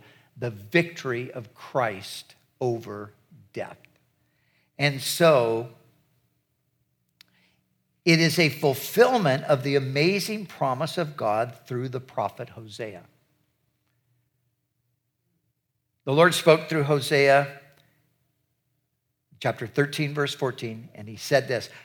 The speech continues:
"I will ransom them from the power of the grave. I will redeem them from death. O death, I will be your plagues.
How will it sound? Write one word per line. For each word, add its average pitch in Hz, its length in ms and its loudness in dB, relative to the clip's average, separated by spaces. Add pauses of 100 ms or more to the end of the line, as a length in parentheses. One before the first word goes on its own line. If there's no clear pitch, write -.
(260)
"I 165 360 6
will 170 260 2
ransom 139 600 -2
them 120 340 -6
from 120 140 -6
the 110 100 -8
power 123 440 -2
of 131 120 -6
the 139 60 -8
grave. 90 480 -10 (840)
I 175 280 10
will 170 200 4
redeem 143 520 0
them 156 200 0
from 151 220 -2
death. 131 320 4 (300)
O 220 220 10
death, 147 520 6 (140)
I 196 380 8
will 175 180 2
be 147 240 -2
your 131 260 -2
plagues. 117 720 -2